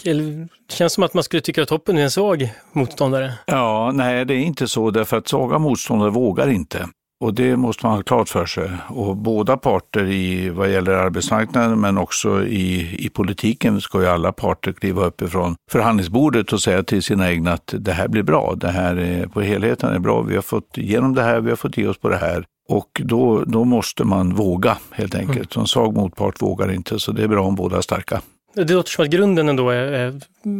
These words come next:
Speaker 1: förhandl-, i förhandlingarna, i fackliga förhandlingar är att man ska försöka hitta en samsyn. Hur vet man när det är dags att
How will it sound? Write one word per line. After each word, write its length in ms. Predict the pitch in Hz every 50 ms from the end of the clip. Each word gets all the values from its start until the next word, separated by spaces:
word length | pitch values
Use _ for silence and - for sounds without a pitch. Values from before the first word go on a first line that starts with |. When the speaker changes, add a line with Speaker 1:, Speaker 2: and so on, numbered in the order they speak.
| 202 208 202 196 190 190 196 190 190 185 180 185
Speaker 1:
förhandl-, 400 | - - 156 131 156 160 156 160
i 60 | 143
förhandlingarna, 640 | 120 - 143 170 202 214 214 196 165 143 131 123 117 113 - _ _
i 80 | - 143
fackliga 340 | - 165 - - - 185 -
förhandlingar 360 | - 139 135 131 131 131 131
är 120 | 131 123
att 100 | 123 131
man 100 | 131 123
ska 180 | - - - 127
försöka 260 | - 135 123 - 139
hitta 180 | 127 - - 135
en 40 |
samsyn. 480 | - - 143 135 123 - - 196 151 135
Hur 100 | 135 170
vet 240 | 175 180 165 - -
man 100 | 165 156
när 80 | 151
det 60 | 147 151
är 40 |
dags 300 | 151 143 123 - - -
att 260 | 139 - - - -